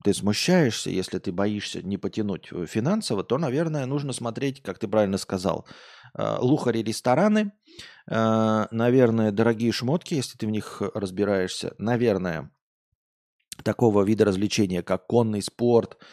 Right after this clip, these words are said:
мне кажется, дорогое удовольствие, наверное, какой-нибудь кёрлинг, например, если она скажет: «Я занимаюсь кёрлингом». С одной стороны, спортивное, наверное, здоровый образ жизни, все дела, но, наверное,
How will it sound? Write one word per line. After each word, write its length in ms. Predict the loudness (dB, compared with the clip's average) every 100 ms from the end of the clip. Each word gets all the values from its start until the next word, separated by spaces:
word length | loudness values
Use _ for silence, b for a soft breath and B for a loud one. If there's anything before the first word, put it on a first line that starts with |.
| B B B
мне 280 | -4 -4 -4
кажется, 440 | -6 -6 -10 -14
дорогое 460 | -4 -4 -2 0 0
удовольствие, 720 | 0 -2 0 -2 -4 -6 -6
наверное, 680 | -4 -4 -2 -2 -2 -6 -6
какой-нибудь 460 | -6 -2 -2 -2 4
кёрлинг, 540 | 10 10 8 2 -4
например, 320 | -4 -2 -2
если 140 | -4 -6
она 80 | -2
скажет: 320 | -2 -2 4
«Я 140 | 4
занимаюсь 520 | 6 2 2 2 0
кёрлингом». 580 | 2 2 2 -2 -6 -12 -16 B B B B B B B B B B _
С 160 | 4
одной 240 | 4 6 2
стороны, 320 | 4 4 2
спортивное, 600 | 0 -2 0 0 2 0
наверное, 340 | 2 2 2 2
здоровый 360 | 6 8 6
образ 220 | 6 4 4
жизни, 420 | 6 6 4 0
все 220 | 2 2
дела, 420 | 6 6 8 6 B B B B B B
но, 680 | -6 0 4 6 6 6 4
наверное, 840 | 4 6 6 6 4 2 2 -2